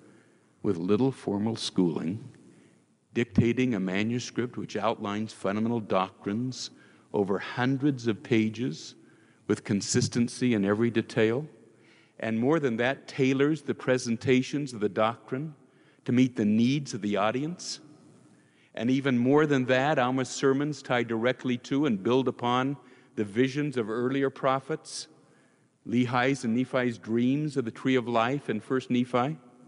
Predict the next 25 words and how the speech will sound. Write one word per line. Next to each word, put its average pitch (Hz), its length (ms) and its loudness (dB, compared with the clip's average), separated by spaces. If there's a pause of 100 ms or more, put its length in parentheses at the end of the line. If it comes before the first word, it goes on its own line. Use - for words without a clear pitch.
(1300)
Of 110 120 0
even 170 260 4
more 185 200 6
importance, 139 560 0
the 131 160 -2
sermons 170 500 2
are 131 60 2
not 135 240 0
only 143 180 2
relevant 135 480 4
for 131 120 -2
the 117 80 0
Nephites 131 540 0
and 123 120 2
the 120 60 2
Zoramites, 127 840 0 (920)
but 123 100 -2
for 135 240 4
readers 147 500 2
hundreds 131 600 -2
and 113 140 -4
thousands 139 640 -4
of 110 120 -4
years 120 260 0
later. 160 320 0